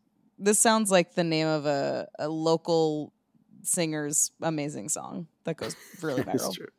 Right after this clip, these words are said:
Speaker 1: Okay. This is from a listener named Maria. "Hi, Anna and Andrew. I have wanted to send you this ur-,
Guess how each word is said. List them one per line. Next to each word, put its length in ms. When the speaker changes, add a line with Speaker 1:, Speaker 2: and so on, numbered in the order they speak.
Speaker 1:
Okay. 160
This 80
is 80
from 220
a 60
listener 260
named 160
Maria. 320
"Hi, 240
Anna 260
and 120
Andrew. 460
I 100
have 160
wanted 280
to 80
send 220
you 80
this 200
ur-, 400